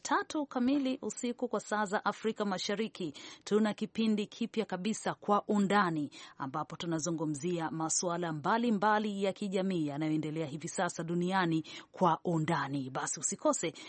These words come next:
kujiunga nasi wakati huo saa tatu usiku kwa saa za Afrika Mashariki. Hivi sasa hapa studio namba kumi na tano tunaendelea kukupatia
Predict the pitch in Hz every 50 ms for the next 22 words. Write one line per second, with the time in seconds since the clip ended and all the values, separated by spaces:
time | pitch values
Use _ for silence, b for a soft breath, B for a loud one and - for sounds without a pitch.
0 | B B B - 170 151 175 170 165 156 151 143 160 151 147 - - - 156 147
1 | B B B B B - 151 147 - - 156 147 - 175 - 165 160 151 139 -
2 | - - - 135 120 - - 180 170 151 160 - - 165 - - 151 - - 262
3 | 269 - - 196 160 175 151 - - 139 131 127 - 147 - 143 135 - - 156
4 | 143 - 160 143 147 143 143 - - - 147 156 151 139 - - 143 B B B
5 | B B B - 208 208 254 - 277 269 277 - 277 240 269 269 - 269 - -
6 | - 285 247 262 240 240 233 208 214 - - 247 240 233 220 214 - - 254 247
7 | 233 226 - B B B B B - 233 220 214 208 202 202 190 196 180 165 156
8 | - 175 165 - - - - - - 208 202 180 170 165